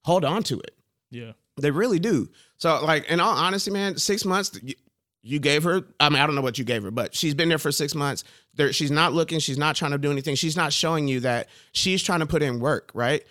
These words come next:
Speaker 1: She has a responsibility for these kids, too. And E B T can't be the only thing.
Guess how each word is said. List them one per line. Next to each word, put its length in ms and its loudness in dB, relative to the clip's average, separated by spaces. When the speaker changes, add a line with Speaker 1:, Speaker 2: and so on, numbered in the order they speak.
Speaker 1:
She 380 0
has 180 2
a 60 0
responsibility 640 0
for 160 -4
these 140 -4
kids, 240 -4
too. 300 -8
And 120 0
E 140 0
B 120 0
T 240 0
can't 220 0
be 80 2
the 80 0
only 260 0
thing. 300 -6